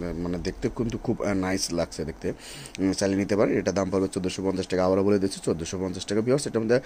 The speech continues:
আরও দুটো কালার হবে, কালারটা আপনাদের দেখাবো। ভিউয়ার্স, এই হচ্ছে আর একটা কালার, এটা হচ্ছে আপনার লালের উপর, আঁচলটা হবে লাল,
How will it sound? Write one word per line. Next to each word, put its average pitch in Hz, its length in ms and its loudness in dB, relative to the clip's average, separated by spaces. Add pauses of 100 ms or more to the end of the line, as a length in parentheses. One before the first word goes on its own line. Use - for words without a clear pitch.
(260)
আরও 127 160 6
দুটো 120 280 2
কালার 98 240 8
হবে, 104 200 2 (880)
কালারটা 107 280 6
আপনাদের 104 240 4
দেখাবো। 92 340 2
ভিউয়ার্স, - 880 -8
এই 110 80 2
হচ্ছে 113 200 4
আর 120 120 8
একটা 127 180 2
কালার, 92 280 2 (400)
এটা 113 200 6
হচ্ছে 113 160 4
আপনার 120 200 4
লালের 104 300 8
উপর, 95 280 0
আঁচলটা 104 380 0
হবে 110 160 6
লাল, 95 300 6